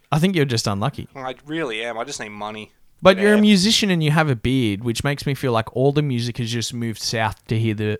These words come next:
Speaker 1: all the beards just moved south to hear the music better.
Speaker 2: Basically.
Speaker 1: So that's not the worst thing in the world. The Ferraris look good.
Speaker 2: Ferraris were one of my favourites to watch. The other one was, uh, the McLarens.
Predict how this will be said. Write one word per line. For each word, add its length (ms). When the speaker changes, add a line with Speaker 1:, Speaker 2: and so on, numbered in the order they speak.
Speaker 1:
all 160
the 80
beards 380
just 160
moved 180
south 360
to 80
hear 140
the 80
music 360
better. 240
Speaker 2:
Basically. 600
Speaker 1:
So 140
that's 220
not 260
the 80
worst 260
thing 120
in 60
the 60
world. 200
The 80
Ferraris 400
look 140
good. 200
Speaker 2:
Ferraris 680
were 100
one 200
of 60
my 100
favourites 500
to 80
watch. 300
The 120
other 160
one 200
was, 180
uh, 460
the 80
McLarens. 760